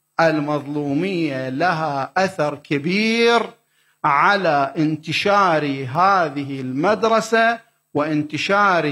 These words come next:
هذه الأفكار، وكانت مظلومية الإمام الحسين عليه السلام هي مسألة هذا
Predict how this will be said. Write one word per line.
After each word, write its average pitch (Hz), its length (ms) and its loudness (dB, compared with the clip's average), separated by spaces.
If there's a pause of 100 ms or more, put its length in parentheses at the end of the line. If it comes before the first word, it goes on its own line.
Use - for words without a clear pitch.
(140)
هذه 156 500 0
الأفكار، 214 1040 0 (100)
وكانت 151 1000 -2
مظلومية 143 800 -4
الإمام 143 460 -8
الحسين 135 480 -8
عليه 135 300 -10
السلام 185 640 -2 (520)
هي 208 200 2
مسألة 220 840 -4 (400)
هذا 180 560 2